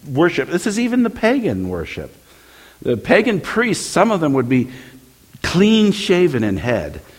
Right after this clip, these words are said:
They'd have beautiful bald heads. <laughs>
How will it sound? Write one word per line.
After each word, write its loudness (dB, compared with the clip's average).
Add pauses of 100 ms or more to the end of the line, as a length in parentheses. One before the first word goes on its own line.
(120)
They'd -2
have -2
beautiful -2
bald -6
heads. -8 (1120)
<laughs> -12